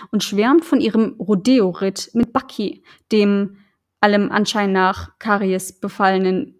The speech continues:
Backenzahn. Wie wir wissen,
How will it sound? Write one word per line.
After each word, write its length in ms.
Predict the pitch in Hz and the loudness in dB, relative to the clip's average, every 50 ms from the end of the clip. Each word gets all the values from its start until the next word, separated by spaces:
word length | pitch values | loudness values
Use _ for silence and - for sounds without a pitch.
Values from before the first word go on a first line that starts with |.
| - - | -6 -2
Backenzahn. 840 | - 196 - - 208 196 196 190 196 - - 214 208 226 262 339 311 - - - - - - - - - _ _ _ - | -2 -2 -2 -2 -6 -4 -6 -6 -6 -4 -2 0 0 2 2 0 -2 -4 -14 -20 -20 -20 -20 -20 -20 -20 _ _ _ 2
Wie 180 | - 240 262 269 | 6 8 8 8
wir 120 | 285 254 | 8 6
wissen, 420 | 240 240 233 - - 220 220 214 | 4 2 2 0 -2 0 0 -2